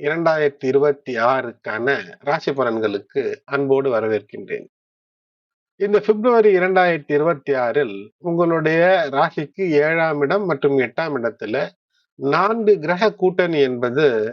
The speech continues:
it is a very, very powerful சதுர் கிரக யோகம். நான்கு கிரகங்கள் ஒன்றாக இணைந்து தருவது என்பது, ஒரு ஆற்றலை தருவது என்பது மிக, மிக சிறப்பாக இங்கு அமைகிறது. இந்த இரண்டு நிலைகளுமே,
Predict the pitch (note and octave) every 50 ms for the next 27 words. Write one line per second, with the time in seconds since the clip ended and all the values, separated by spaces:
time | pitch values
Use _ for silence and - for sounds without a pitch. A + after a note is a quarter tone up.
0 | - - D3 C3+ C#3+ C#3 - D#3 C#3 D3 F3 F#3 G#3 G#3 F#3+ - - _ _ _
1 | - D3+ D#3 D#3+ F3 F3 F3+ - C#3 C#3 D3+ D#3+ - - _ F3 F3+ G3 G3 F#3+
2 | _ _ _ _ _ _ _ _ _ _ - F3+ F3+ F3+ A3+ A3 F#3+ D3+ D3+ D3
3 | C3+ D3 F3 D3+ B2 A2 A2 - - - - D3 D3 D#3 E3+ F#3+ G#3 G#3+ G#3 F#3+
4 | F3 E3 F3+ F#3+ A3 A3 A#3+ A#3 A3 F#3+ D#3+ D#3 D3+ D#3 D#3 F3 F#3 F#3+ F#3 F3+
5 | E3+ C#3+ C3+ D3+ E3 F#3+ G3 G3+ G3+ G3 F3+ E3 B2 A#2 A#2+ C3 - - D3 D3
6 | D#3+ D#3+ D3+ C3+ B2 A2+ A#2 A#2 A#2+ A#2+ B2+ D3 D#3+ C#3+ A#2 A2 G#2 G#2 - _
7 | _ _ _ _ _ _ _ _ - D3 D3+ D#3+ F3 G3 F#3+ G3 F#3 F3+ D#3 C3+
8 | - D3 C#3+ C#3 C3+ C3+ C3+ C3 C3 C3+ C3 C3 D#3+ E3+ F#3 D#3+ B2+ C#3 D#3+ D#3
9 | - F#3+ F3+ F3+ F3+ F#3 F3+ G#3 F#3+ F#3 D#3+ D3 C#3+ C#3 - - F#3 F3+ G3 F#3+
10 | - F3+ F3+ F3 F3+ F#3+ F3 D#3 C#3+ C#3 C3 A#2+ B2 B2+ B2+ G#2+ G#2+ G#2 G2+ F#2+
11 | F#2+ G#2+ C#3 F3+ G3+ - _ _ _ _ _ _ _ _ _ _ _ _ _ _
12 | _ _ _ - E3+ F#3+ G3 G3 F3+ F3+ F3+ G3+ G#3+ A#3+ A#3+ A3+ A3 G#3+ G3+ G3+
13 | G#3+ G#3+ A#3+ A#3 G#3 G#3+ G#3 G#3 G#3 G#3 A3 A3